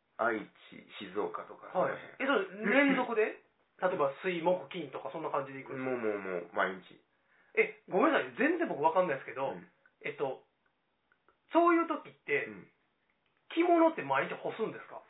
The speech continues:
Speaker 2: ホテル戻ってから。
Speaker 1: <laughs> まあ、干しますね。うん。
Speaker 2: なんか、ちょっと全然その辺がわかんないんですけど、
Speaker 1: はいはいはいはい。
Speaker 2: 例えば、四泊で、
Speaker 1: うん。
Speaker 2: その落語会の
Speaker 1: はい。
Speaker 2: 旅に出たとして、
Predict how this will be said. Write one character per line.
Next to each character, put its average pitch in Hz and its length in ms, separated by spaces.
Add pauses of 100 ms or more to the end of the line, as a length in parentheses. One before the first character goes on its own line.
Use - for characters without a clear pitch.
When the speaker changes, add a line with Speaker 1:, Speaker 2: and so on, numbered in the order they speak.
(300)
Speaker 2:
ホ 196 100
テ 180 80
ル 127 120
戻 139 120
っ 139 160
て 147 80
か 135 100
ら。 127 140
Speaker 1:
<laughs> 151 320
ま 185 120
あ、 - 40
干 120 240
し 127 80
ま 123 180
す - 60
ね。 143 320 (880)
う 104 40
ん。 92 280 (640)
Speaker 2:
な 254 120
ん 269 40
か、 147 260 (200)
ち - 20
ょ 277 40
っ - 40
と 170 80
全 269 220
然 269 100
そ 262 60
の 240 100
辺 202 160
が 202 60
わ - 20
か 233 140
ん 214 80
な 156 80
い 127 60
ん - 20
で 131 80
す - 20
け 135 80
ど、 - 0
Speaker 1:
は 135 60
い 113 60
は 95 40
い 95 40
は 92 80
い - 20
は 80 60
い。 - 40 (800)
Speaker 2:
例 226 100
え 262 60
ば、 175 80
四 320 300
泊 147 220
で、 123 380
Speaker 1:
う 120 60
ん。 90 260 (100)
Speaker 2:
そ 165 100
の 147 120
落 139 220
語 190 100
会 143 300
の 120 260
Speaker 1:
は 110 140
い。 - 120 (220)
Speaker 2:
旅 160 300
に 117 160
出 147 100
た 156 140
と 113 100
し 101 220
て、 131 240